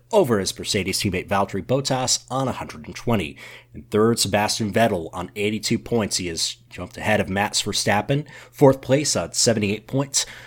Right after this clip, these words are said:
Charles Leclerc slumps down to fifth. He's at fifty-seven points, ahead of Pierre Gasly on thirty-two points. He is sixth. Best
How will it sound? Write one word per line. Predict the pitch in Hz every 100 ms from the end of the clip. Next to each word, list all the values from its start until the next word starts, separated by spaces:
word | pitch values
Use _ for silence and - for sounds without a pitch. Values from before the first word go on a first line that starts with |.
| -
Charles | - - 147 135
Leclerc | 113 - 131 120 117 - -
slumps | - - 113 120 -
down | 104 104
to | 95
fifth. | - 131 135 -
He's | 98 92
at | 95 -
fifty-seven | 101 87 - 117 113 113
points, | 120 113 113 -
ahead | - 131 143
of | 139
Pierre | - 135 120
Gasly | 113 104 - 104 101 - - -
on | - 101 98 98 -
thirty-two | - 95 92 90 113 104
points. | - 92 85 78 -
He | 87 165
is | -
sixth. | - - 92 - - - - - - - - _
Best | - 156 165 -